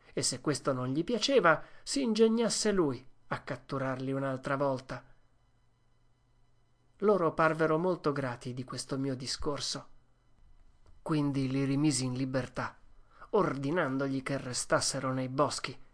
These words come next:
cioè nel luogo dove li avevo mandati in precedenza, che gli avrei lasciato armi da fuoco e una scorta di munizioni,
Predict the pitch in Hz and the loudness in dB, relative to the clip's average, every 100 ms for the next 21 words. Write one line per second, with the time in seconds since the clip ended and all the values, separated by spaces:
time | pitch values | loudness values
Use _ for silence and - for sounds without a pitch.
0 | - - - - - - 175 147 147 139 | -20 -20 -20 -20 -6 0 2 2 0 0
1 | 147 160 139 143 151 165 143 135 135 135 | 6 6 8 2 4 2 4 0 0 2
2 | 139 135 131 131 131 131 123 120 - 127 | 2 2 2 0 -2 -2 -4 -8 -8 -8
3 | 117 123 131 131 117 135 - - - _ | -8 -6 -4 -4 -4 -6 -8 -16 -20 _
4 | _ _ - 156 143 147 147 139 131 - | _ _ -6 -2 2 4 4 0 -2 -2
5 | 143 - 135 135 131 123 117 - 214 180 | -2 2 2 2 0 -6 -6 6 8 8
6 | 175 180 170 160 143 - 175 156 - 147 | 6 4 2 0 -2 0 2 2 2 -2
7 | 147 139 139 131 - 139 120 123 | 0 -2 -4 -6 -6 -8 -8 -12